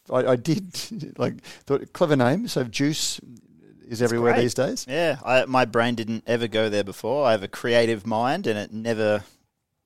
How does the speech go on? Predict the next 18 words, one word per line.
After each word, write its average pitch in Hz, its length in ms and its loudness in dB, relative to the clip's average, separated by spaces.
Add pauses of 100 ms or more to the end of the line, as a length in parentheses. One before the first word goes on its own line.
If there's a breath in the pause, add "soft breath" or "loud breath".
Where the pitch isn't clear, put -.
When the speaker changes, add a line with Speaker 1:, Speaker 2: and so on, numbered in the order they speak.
(260)
Speaker 2:
punned 117 600 0 (360)
Jacinta 123 520 -2
into 113 220 -6
Juicinta. 107 640 -6
Speaker 1:
Juicinta? 117 360 -2
Speaker 2:
So, - 100 -4
yeah, 101 140 -4
kudos 110 560 -2
to 104 120 -14
those 101 260 -10
guys. 98 380 -8 (800 loud breath)
Speaker 1:
But 202 80 6
it 175 80 4
was 170 100 6
also 165 220 8
really 160 220 6
interesting, 127 1040 0
uh, 120 360 0